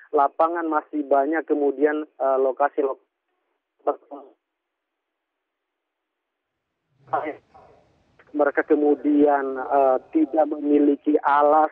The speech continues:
untuk, eh, tempat tidur, kemudian juga, eh, pada malam hari har-, eh, harus kedinginan karena, eh, dinding-dindingnya kemudian itu tidak ada. Selain itu, memang kesulitan dari masyarakat yang ada di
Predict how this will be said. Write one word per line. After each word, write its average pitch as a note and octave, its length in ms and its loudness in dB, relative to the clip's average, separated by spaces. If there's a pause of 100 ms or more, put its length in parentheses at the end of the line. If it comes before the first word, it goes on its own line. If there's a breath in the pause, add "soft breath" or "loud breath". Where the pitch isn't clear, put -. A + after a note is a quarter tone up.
(140)
untuk, C#3 480 -2 (240 loud breath)
eh, C3+ 140 -2
tempat C#3+ 340 0
tidur, E3+ 320 4
kemudian C#3 640 0
juga, C#3 560 0 (320)
eh, C#3+ 160 2
pada D3 160 0
malam C#3 320 -2
hari C#3 320 4
har-, C3+ 240 2
eh, C#3 320 2
harus C3+ 160 -2
kedinginan D#3+ 400 0
karena, C#3+ 480 0 (320 loud breath)
eh, C3+ 160 2
dinding-dindingnya D#3 800 2
kemudian C#3 480 0
itu C#3 480 2
tidak D3+ 400 2
ada. F#3+ 80 2
Selain E3+ 240 4
itu, E3 160 -2
memang F#3+ 400 0 (320 soft breath)
kesulitan E3 560 0
dari D3 240 2
masyarakat C#3 720 -2
yang C#3 240 0
ada C#3 320 0
di C#3 80 -4